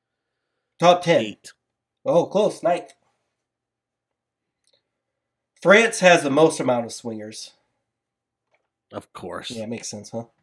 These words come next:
Speaker 1: Ryan, some ways to find out if your neighbors are swingers.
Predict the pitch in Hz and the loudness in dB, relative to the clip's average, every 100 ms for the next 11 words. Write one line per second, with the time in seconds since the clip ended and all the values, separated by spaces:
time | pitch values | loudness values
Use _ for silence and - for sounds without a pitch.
0 | _ _ _ _ _ _ _ _ _ _ | _ _ _ _ _ _ _ _ _ _
1 | _ _ _ _ 196 233 220 143 175 185 | _ _ _ _ 2 6 6 2 2 4
2 | 226 214 180 190 185 196 233 - - 143 | 4 2 0 4 4 2 -2 -6 -8 -8
3 | 151 135 139 233 151 117 - - 120 - | -6 -4 -2 -4 -6 -10 -12 -6 -6 -6
4 | 123 117 113 127 - | -8 -6 -8 -10 -16